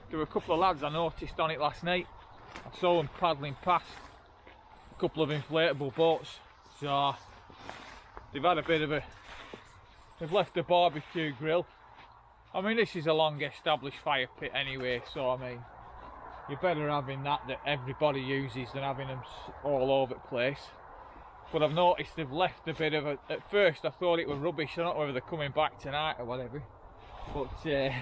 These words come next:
<laughs> but down here, I mean, I might even come back tonight. They've left the four, they've left four cans of Stella.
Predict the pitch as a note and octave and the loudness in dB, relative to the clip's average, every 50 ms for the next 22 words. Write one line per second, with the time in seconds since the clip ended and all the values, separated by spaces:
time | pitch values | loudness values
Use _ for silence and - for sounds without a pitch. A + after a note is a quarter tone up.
0 | - - - - - - - - - - - - F3+ - - - - - - - | -8 -10 -12 -12 -6 -2 -2 -2 -2 -4 -4 -2 -2 -2 -2 -6 -14 -16 -16 -16
1 | - - - - - - - - - - - D3+ D3+ C#3 B2+ F#3 G3+ F#3+ F3+ F3 | -16 -16 -16 -16 -14 -14 -14 -14 -14 -6 -2 0 0 2 4 4 6 6 6 4
2 | F3 F#3+ F#3+ E3 D3 C#3 - - D#3+ E3+ F3 F3 F3+ F3 D#3 B2+ - - - - | 4 2 2 0 0 -2 -6 -6 -2 0 2 4 4 4 2 0 -6 -14 -20 -20
3 | - - D#3 F3 G3+ G3+ F#3+ F3+ F3 D#3+ D#3+ D3+ - - F3+ E3 D#3 D3 F3+ F#3 | -16 -10 -6 -2 0 0 0 -2 -2 -4 -6 -6 -4 -2 -2 -2 2 4 4 4
4 | C#3+ C3+ - F3 E3 F3 F#3+ F#3+ - - _ _ _ _ - - - - - - | 4 2 0 0 2 4 2 2 0 -4 _ _ _ _ -20 -20 -20 -20 -20 -20
5 | - - E3 D#3+ D3+ F#3 E3+ D3 - - E3+ D3+ - G#3 G#3+ G3+ E3+ E3+ D#3+ E3 | -8 -4 -4 0 2 4 2 2 2 -4 -6 -2 2 4 4 4 4 2 -2 -2
6 | D3+ F3+ F3+ - - - G#3 G#3+ G#3 - - G#3 G3+ F#3+ F3 D#3+ F3 - - - | 0 0 0 0 0 0 0 2 0 0 -2 -2 -4 -2 -2 -4 -6 -6 -8 -6
7 | - C#3+ A#2+ B2 E3 G3 | -4 -4 -2 -2 -2 -4